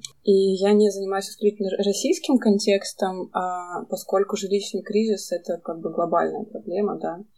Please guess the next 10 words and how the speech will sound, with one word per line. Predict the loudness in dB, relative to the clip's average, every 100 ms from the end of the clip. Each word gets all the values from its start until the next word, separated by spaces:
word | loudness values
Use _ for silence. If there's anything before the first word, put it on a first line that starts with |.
| _ -10
Мне | -4 -4
важно | 0 0 0 -8 -10
поэтому | -10 -10 -12
смотреть, | -14 -10 -8 -8 -10 -12
э, | -12 -14 -20
какие-то | -20 -14 -8
другие | -6 -6 -6 -6
контексты | -8 -6 -6 -6 -8 -12
и |
страны, | -12 -4 0 0 -2